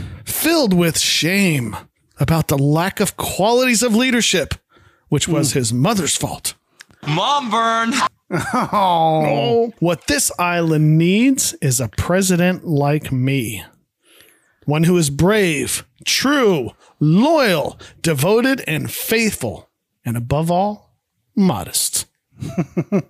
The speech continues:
Speaker 1: The skipper now steps up for his speech. "And I say to you, don't change leaders in mid-ocean. Elect me first president, the man who's first at sea, on land,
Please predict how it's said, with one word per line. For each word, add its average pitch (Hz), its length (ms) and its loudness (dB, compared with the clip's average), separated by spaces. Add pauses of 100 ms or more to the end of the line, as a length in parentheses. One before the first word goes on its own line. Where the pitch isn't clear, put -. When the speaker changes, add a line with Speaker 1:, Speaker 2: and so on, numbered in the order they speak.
(440)
Speaker 1:
The 165 100 -2
skipper 277 320 0
now 180 160 2
steps - 340 -2
up 175 100 -2
for 160 100 0
his 262 200 2
speech. - 480 -4 (580)
"And 139 140 -2
I 160 160 0
say 185 360 0
to - 140 0
you, 190 560 2 (280)
don't 214 300 0
change 220 460 0
leaders 190 520 2
in 143 320 2
mid-ocean. 151 840 0 (460)
Elect 170 340 0
me 196 160 2
first - 640 -2
president, 123 640 -2 (500)
the 160 80 0
man 208 240 2
who's 170 280 2
first - 400 -2
at 220 120 0
sea, 226 480 0 (220)
on 147 260 0
land, 208 520 2